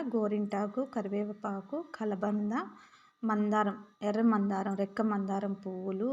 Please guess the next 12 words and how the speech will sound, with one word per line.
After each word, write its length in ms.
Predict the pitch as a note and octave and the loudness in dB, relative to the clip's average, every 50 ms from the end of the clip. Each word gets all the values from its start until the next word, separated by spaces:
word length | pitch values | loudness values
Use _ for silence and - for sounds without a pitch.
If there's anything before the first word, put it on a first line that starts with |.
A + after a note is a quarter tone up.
| B3+ A3 G#3 | 0 0 0
ఆకులు. 480 | F#3+ F#3 F#3 F#3 - - F#3 F#3+ B3+ F4+ - - - - - - _ _ _ _ - | 0 0 -2 -2 -6 -6 -4 -2 -4 -4 -6 -10 -16 -18 -20 -20 _ _ _ _ -2
ఇవి 140 | A#3 A3 | 0 2
వచ్చి 260 | A#3 A#3+ A#3 A#3 - D#4+ | 2 0 0 0 -4 -6
కలోంజీ 540 | - - B3+ A3+ G#3+ G#3 G#3+ G#3+ G#3 A3 G#3 | -4 -2 0 2 4 4 2 2 0 -2 -2
సీడ్స్ 440 | G#3 - - G3 G3 F#3+ - - - | -4 -4 -4 -4 -4 -4 -6 -8 -6
అండి, 300 | F#3+ F#3 F#3 F#3 G#3+ B3+ D4+ E4 D#4+ | -6 -4 -4 -2 -2 -2 -2 0 0
మనకు 280 | C4 A3 G3+ G3+ - | 0 0 -2 -2 -2
ఆన్లైన్లో 480 | G3 F#3+ G3 G3+ G3+ G3+ G3+ F#3+ F#3 F3+ | -2 -2 0 0 2 2 2 0 0 -2
దొరుకుతాయి, 680 | F3 G3 F#3+ F#3+ - - - F#3 F3+ F#3 F#3+ G#3+ C4 F#4+ - - - - - - _ _ _ _ | -4 -4 -8 -8 -10 -10 -8 -6 -6 -4 -2 -2 -2 -4 -6 -12 -20 -20 -20 -20 _ _ _ _
మీరు 240 | G#3+ G3+ G3+ F#3+ F#3+ | 0 0 2 2 0
కూడా 220 | G3 G3+ G3 A3+ | 0 0 -2 -2
పెట్టుకోవచ్చు, 680 | A3+ - G#3 - - - - G3 F#3+ F#3 F#3+ F#3+ - - | 0 -2 -2 -2 -2 -8 -6 -6 -4 -4 -6 -8 -8 -4